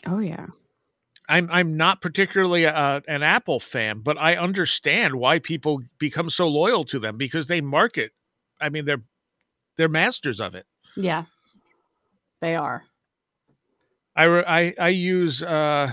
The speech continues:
Speaker 2: what used to be Sony Vegas. It's now been po-, bought by Magix, but, uh, for video editing. And a few years ago, a couple of years ago, a new version of, uh, the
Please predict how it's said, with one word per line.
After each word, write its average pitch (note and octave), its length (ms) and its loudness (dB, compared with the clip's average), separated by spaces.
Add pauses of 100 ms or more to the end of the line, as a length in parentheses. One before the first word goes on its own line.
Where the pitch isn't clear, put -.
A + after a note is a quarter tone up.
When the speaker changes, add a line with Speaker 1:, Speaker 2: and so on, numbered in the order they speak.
Speaker 2:
what D#3 140 0
used E3+ 240 0
to E3 80 -8
be D#3 100 0
Sony D#3 400 0
Vegas. A#2 500 -2
It's - 160 -16
now B2 140 -4
been A#2 160 -10
po-, - 200 -6 (140)
bought B2+ 300 0
by A#2 140 -2
Magix, A#2 720 -4 (560)
but, C3 260 2
uh, C3+ 160 -6
for D3 140 -6
video D#3 380 0
editing. G2+ 500 -6
And C3+ 460 -6
a D3+ 60 -8
few G3+ 180 -4
years F#3 300 4
ago, D3+ 160 -2
a D3+ 40 -10
couple F#3+ 220 -4
of D3+ 60 2
years E3 200 0
ago, C#3 200 2
a C3 40 2
new C#3+ 140 0
version C#3 400 2
of, B2 580 0
uh, A2+ 400 -2
the A2 380 -10